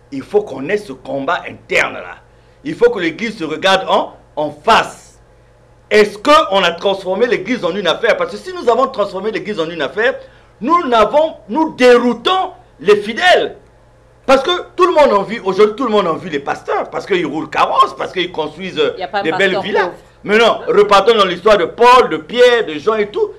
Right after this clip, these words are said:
Speaker 1: Si nous allons nous retrouver, nous qui nous réclamons là, parce qu'on dit, bon, euh, le serviteur de Dieu doit être... Les gens prennent les versets de la Bible pour leur satisfaction personnelle.
Speaker 2: Personnelle.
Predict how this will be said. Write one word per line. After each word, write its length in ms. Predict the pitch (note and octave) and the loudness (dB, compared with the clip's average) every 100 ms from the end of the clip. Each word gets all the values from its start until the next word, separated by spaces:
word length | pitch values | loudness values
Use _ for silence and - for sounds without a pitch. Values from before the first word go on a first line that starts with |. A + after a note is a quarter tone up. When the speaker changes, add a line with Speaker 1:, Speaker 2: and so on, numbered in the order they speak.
| - _ | -20 _
Speaker 1:
Si 140 | - | -6
nous 160 | B3+ A#3+ | -2 2
allons 220 | G3+ A#3 | 2 2
nous 120 | A3+ | 0
retrouver, 460 | G3+ F3+ F#3 A#3+ F4 | -2 -2 -4 -4 -2
nous 220 | A3 G#3+ | -2 -2
qui 100 | G#3 | -4
nous 100 | G3+ | -4
réclamons 500 | F3+ E3 D#3+ D#3+ F3+ | -2 -2 -2 0 0
là, 160 | D#3 C3+ | 0 -2
parce 200 | - D#3+ | -4 -6
qu'on 160 | F#3+ F3 | -2 -2
dit, 160 | D#3 F#3 | -2 -2
bon, 280 | E3+ F3 F3 - - | 0 0 -4 -10 0
euh, 140 | E3 | 2
le 100 | E3 | 2
serviteur 460 | D#3 E3 D3+ F#3 F#3 | -2 -4 -2 -2 -2
de 100 | D#3 | -2
Dieu 460 | - F3 F#3+ F#3+ - - | -6 0 0 0 -8 -4
doit 200 | F#3+ G#3 | 0 2
être... 160 | G#3 G#3+ | 0 2
Les 140 | B3+ | 2
gens 180 | C4 D#4+ | 4 2
prennent 240 | D#4 D#4+ | 4 4
les 100 | C4 | 6
versets 320 | - G#3+ G#3+ B3 | 6 4 2 0
de 60 | |
la 80 | G3 | 0
Bible 300 | A#3+ F#4 G4+ - _ _ _ _ _ _ | 2 0 -2 -8 _ _ _ _ _ _
pour 160 | A#3+ C4 | -2 4
leur 200 | D4 D4+ | 4 4
satisfaction 560 | A#3+ G#3+ - G#3 G#3 C4+ | 0 -2 2 0 2 2
personnelle. 260 | D#4 - - _ - | 2 0 -16 _ -2
Speaker 2:
Personnelle. 600 | G3+ - D#3+ D3 B2+ | -2 -2 -6 -4 -6